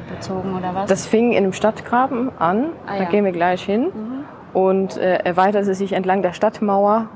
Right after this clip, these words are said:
Speaker 2: und zog dann so langsam hier mit Hochbeeten in die sehr beengte Innenstadt, in der Altstadt.
Speaker 1: Ja.
Speaker 2: Genau.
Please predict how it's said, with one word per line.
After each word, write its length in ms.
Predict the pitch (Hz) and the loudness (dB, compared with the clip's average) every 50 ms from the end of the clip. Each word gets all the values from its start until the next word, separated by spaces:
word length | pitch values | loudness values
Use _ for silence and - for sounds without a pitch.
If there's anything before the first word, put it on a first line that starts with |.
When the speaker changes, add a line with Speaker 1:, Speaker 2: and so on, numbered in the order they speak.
| - - | -12 -8
Speaker 2:
und 340 | 208 214 220 226 - - - | -6 -4 -4 -6 -6 -10 -10
zog 320 | - - 196 196 220 - - | -4 0 0 0 0 2 2
dann 160 | 196 190 196 | 0 0 2
so 100 | 185 190 | 0 0
langsam 380 | 190 185 190 202 202 - 202 | 0 0 0 0 0 0 0
hier 240 | 196 180 202 202 196 196 | 0 0 2 2 2 2
mit 220 | 185 170 - - | 2 0 0 2
Hochbeeten 600 | 208 220 220 - - 202 196 196 - 214 196 190 | 2 2 2 2 2 2 2 2 2 0 0 0
in 180 | - 180 190 185 | 0 0 0 0
die 260 | 180 185 185 185 185 185 - - - - - - - - | 2 2 2 2 0 -2 -6 -20 -20 -20 -20 -20 -16 -6
sehr 240 | - - 190 190 | 0 2 2 2
beengte 640 | 185 180 - - 175 175 180 - 180 175 175 175 175 170 170 - - - | 4 2 0 0 0 -2 -2 0 0 2 2 2 0 -2 -6 -10 -4 -2
Innenstadt, 680 | 175 175 175 175 175 165 - - 165 160 156 160 - | 0 2 2 2 0 -2 -4 -2 -2 -2 -2 -2 -4
in 80 | 160 165 | -4 -2
der 120 | 165 - | 0 0
Altstadt. 460 | 160 160 160 160 - - - 147 143 - - - - - - - - | 0 0 -2 -4 -6 -6 -6 -6 -6 -6 -10 -18 -18 -18 -16 -8 -2
Speaker 1:
Ja. 260 | 202 185 175 170 175 - - - - | 0 2 2 2 0 -2 -6 -6 -2
Speaker 2:
Genau. 220 | - 180 165 151 | 0 0 0 0